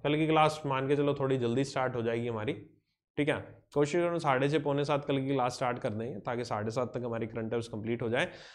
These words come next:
पीडीएफ़ कोर्स जिन्होंने नहीं लिया, still you can purchase that। और जो पीडीएफ़ कोर्स से क्वेरी आपको आ रही है, "सर, थोड़ी सी लेट अपलोड हो रही है", just give me one, two days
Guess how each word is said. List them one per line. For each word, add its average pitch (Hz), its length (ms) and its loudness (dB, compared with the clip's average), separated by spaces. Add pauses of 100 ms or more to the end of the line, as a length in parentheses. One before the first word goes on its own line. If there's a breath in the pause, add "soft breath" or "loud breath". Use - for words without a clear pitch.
(580 loud breath)
पीडीएफ़ 226 280 10
कोर्स 240 500 6
जिन्होंने 175 420 6
नहीं 196 180 8
लिया, 220 260 10
still 220 300 6
you 220 160 6
can 208 140 4
purchase 190 360 4
that। 214 180 8 (600)
और 131 480 4 (260 loud breath)
जो 175 100 6
पीडीएफ़ 185 300 8
कोर्स 190 240 6
से 190 100 6
क्वेरी 160 300 6
आपको 165 240 6
आ 156 80 8
रही 156 120 4
है, 151 60 -2
"सर, 165 100 6
थोड़ी 147 260 4
सी 156 100 2
लेट 143 220 4
अपलोड 151 340 4
हो 139 100 4
रही 151 100 2
है", 185 360 0
just 165 240 2
give 156 120 4
me 147 140 4
one, 131 180 2
two 139 160 2
days 170 180 6